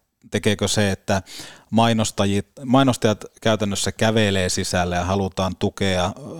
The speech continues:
seuraa sun muuta, että onko unohtunut työnteko sitten pahasti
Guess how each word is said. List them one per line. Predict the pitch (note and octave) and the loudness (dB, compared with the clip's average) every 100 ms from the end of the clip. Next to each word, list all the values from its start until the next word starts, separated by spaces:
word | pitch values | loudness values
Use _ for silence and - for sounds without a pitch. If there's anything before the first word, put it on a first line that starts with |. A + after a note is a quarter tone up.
| - | -12
seuraa | - G2 F#2+ F#2 | -4 -2 -2 -4
sun | D#2 F#2+ | -4 -4
muuta, | G2 G#2+ G2+ F#2 | -2 -2 -2 -4
että | F2 - - - - - - _ _ _ | -4 -6 -8 -8 -18 -18 -20 _ _ _
onko | C#3+ E3 C3+ | 2 4 4
unohtunut | C3 C3 A#2+ G#2 G#2+ G#2 - | 6 6 4 2 0 0 2
työnteko | A#2 G#2+ G2 F2+ - F2 | 4 4 4 -2 0 -2
sitten | - F2 F2+ - | -2 -4 -6 -2
pahasti | F#2+ F2+ F2+ - | 0 2 0 -4